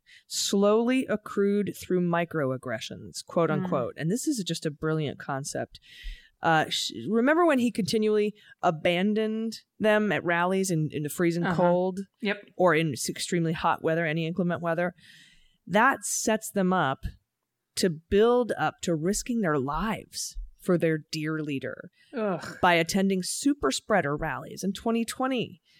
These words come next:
Speaker 1: when we didn't have vaccines.
Speaker 2: Which takes us to the middle of page one thirty-six, A G. Mary talks about Mitch.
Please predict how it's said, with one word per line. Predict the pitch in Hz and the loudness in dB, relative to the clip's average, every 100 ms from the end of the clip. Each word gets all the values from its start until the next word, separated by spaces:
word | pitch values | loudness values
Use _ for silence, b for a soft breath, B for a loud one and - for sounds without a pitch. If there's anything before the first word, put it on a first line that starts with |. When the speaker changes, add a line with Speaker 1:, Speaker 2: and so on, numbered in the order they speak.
| b | b
Speaker 1:
when | 196 | 2
we | 202 | 2
didn't | 208 233 | 4 2
have | 196 196 202 | 0 -2 -2
vaccines. | 208 196 - 254 240 175 - - - _ _ _ _ _ _ _ _ | -4 -6 -6 -4 -4 -4 -8 -16 -20 _ _ _ _ _ _ _ _
Speaker 2:
Which | 202 202 | -4 -2
takes | - 247 247 | -2 -4 -2
us | 254 - | -6 -6
to | 196 | -4
the | |
middle | 190 196 196 | -2 0 -2
of | 190 | -6
page | - 190 175 180 | -4 -4 -4 -4
one | 185 | -4
thirty-six, | 170 190 185 180 - 175 - | -2 -2 -2 -4 -6 -6 -6
A | 175 | -8
G. | 170 180 | -6 -6
Mary | 180 185 214 | -4 -2 -4
talks | 226 - 202 190 | -6 -4 -4 -4
about | 196 180 165 | -4 -4 -4
Mitch. | 170 160 160 - - | -6 -8 -8 -10 -10